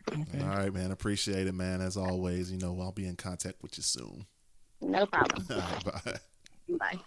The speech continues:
Speaker 2: All right, man. Before we go ahead and wrap up Hot Topics, man, I do
Speaker 1: Yeah.
Speaker 2: wanna give a special shout out and a R I P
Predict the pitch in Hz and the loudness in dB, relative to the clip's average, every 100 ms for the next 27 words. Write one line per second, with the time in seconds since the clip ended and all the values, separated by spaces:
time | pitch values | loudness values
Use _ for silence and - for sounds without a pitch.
0 | - - - - - - - - - - | -18 -20 -20 -14 -14 -14 -20 -20 -20 -4
1 | 104 98 90 92 92 92 - 104 107 104 | 2 4 4 2 2 0 2 2 4 4
2 | 104 98 92 95 92 110 - 107 - 110 | 6 4 4 0 2 -2 0 0 2 4
3 | 101 98 92 95 95 127 170 139 107 101 | 2 2 0 0 8 12 12 10 10 8
4 | 95 - 147 104 - 131 101 90 90 - | 8 6 4 6 6 8 6 2 -4 -12
5 | _ _ - - - - - - - 101 | _ _ -20 -20 -20 -20 -20 -20 -12 -2
6 | 101 - 98 98 101 - 90 | -2 0 2 4 4 2 -2